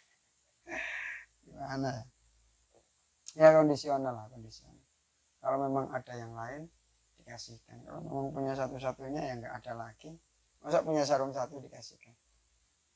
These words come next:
Lamma alima, ketika tahu sapa Walid Mustafa, bihadil qissati surra minhu ghayatus surur,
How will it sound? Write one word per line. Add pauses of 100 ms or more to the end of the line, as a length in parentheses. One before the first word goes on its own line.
(4000)
Lamma
alima,
ketika
tahu
sapa
Walid
Mustafa,
bihadil
qissati
surra
minhu
ghayatus
surur,